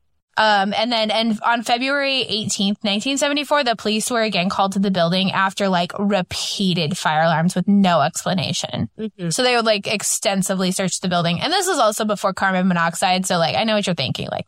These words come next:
Speaker 1: maybe it was a carbon monoxide, uh, alarm, but
Speaker 2: Alarm, yeah.
Speaker 1: they didn't give a fuck about carbon, carbon monoxide at the
Speaker 2: That's
Speaker 1: time.
Speaker 2: true.
Speaker 1: So,
Speaker 2: That's true.
Speaker 1: uh, it was like,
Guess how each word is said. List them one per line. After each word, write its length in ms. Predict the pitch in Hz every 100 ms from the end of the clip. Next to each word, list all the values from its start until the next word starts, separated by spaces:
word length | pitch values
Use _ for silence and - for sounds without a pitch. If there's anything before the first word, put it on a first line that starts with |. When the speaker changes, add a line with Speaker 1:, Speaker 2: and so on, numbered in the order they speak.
| -
Speaker 1:
maybe 260 | 180 147 160
it 20 |
was 140 | 190
a 40 | 226
carbon 300 | 240 262 269
monoxide, 600 | 294 403 - 175 190 -
uh, 200 | - 180 156
alarm, 300 | 175 151 185
but 180 | 160 143
Speaker 2:
Alarm, 280 | 185 170 175
yeah. 260 | 175 165
Speaker 1:
they 140 | 262 233
didn't 140 | 202
give 80 | 190
a 60 |
fuck 200 | 165 165
about 160 | - -
carbon, 340 | 175 156 - -
carbon 220 | - 190
monoxide 340 | 185 - - -
at 60 | 143
the 100 | 180
Speaker 2:
That's 140 | -
Speaker 1:
time. 80 | -
Speaker 2:
true. 80 | 214
Speaker 1:
So, 160 | -
Speaker 2:
That's 280 | 80 156 214
true. 300 | - 135 156 -
Speaker 1:
uh, 300 | - 190 185 190
it 60 |
was 120 | 190 190
like, 300 | 175 175